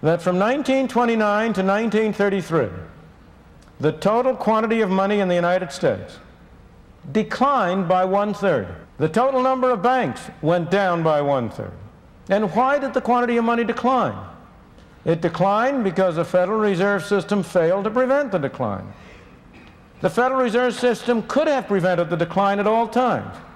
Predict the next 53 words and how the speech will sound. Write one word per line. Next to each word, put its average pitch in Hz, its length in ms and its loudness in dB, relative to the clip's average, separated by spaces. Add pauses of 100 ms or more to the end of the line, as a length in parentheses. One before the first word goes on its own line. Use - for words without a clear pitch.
(260)
There 190 160 2
never 269 480 2
was 269 160 0
a 262 80 2
moment 240 400 0
during 202 240 2
that 208 260 0
period 117 380 -2 (640)
when 175 160 2
the 180 80 0
Federal 220 320 0
Reserve 202 400 0
did 165 160 0
not 185 260 2
have 190 280 0
the 185 80 0
power 139 540 0 (300)
to - 80 -6
prevent 170 400 0
the 170 80 -4
decline 165 400 0
in 165 60 -2
the 160 60 -2
quantity 160 400 0
of 139 80 -2
money. 117 220 -2 (840)
If 214 220 0
it 214 80 2
had 214 260 0
prevented 226 480 0
the 254 80 0
decline 233 400 0
in 220 80 0
the 220 60 0
quantity 220 380 0
of 196 100 0
money, 214 320 0 (520)
you 233 120 2
might 233 260 0
still 208 240 2
have 139 100 -2
had 165 140 2
a 139 60 2
recession, 131 600 -2 (720)
but 202 140 0
it 226 80 0
would 240 120 2
have 220 100 -2
been 226 100 2
a 208 60 2
garden 220 400 0
variety 214 580 2
recession. 127 540 -2